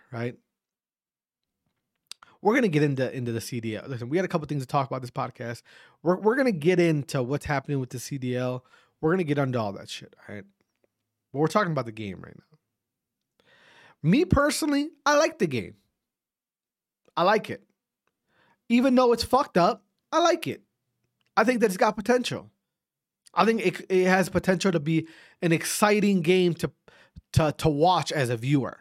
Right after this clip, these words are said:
right? It, it's fast. It, it's, it's a little quicker tempo than Cold War was. Um, but obviously, the, there, there are things in the game that need, that need to be fixed,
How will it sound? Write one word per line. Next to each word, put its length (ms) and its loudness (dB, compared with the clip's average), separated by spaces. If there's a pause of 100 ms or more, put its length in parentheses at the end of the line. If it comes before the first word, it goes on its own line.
right? 280 -4
It, 80 -12 (400)
it's 160 -6
fast. 800 0
It, 160 -10
it's, 300 -8
it's 180 -8
a 40 0
little 180 2
quicker 320 -2
tempo 540 2
than 120 -4
Cold 320 -2
War 180 2
was. 380 2 (920)
Um, 480 -2 (2750)
but 300 0
obviously, 580 0
the, 120 0
there, 220 0
there 220 0
are 80 2
things 340 -6
in 100 -6
the 80 -4
game 200 -4
that 120 0
need, 160 -4
that 120 -6
need 160 -4
to 60 -10
be 80 -8
fixed, 520 -12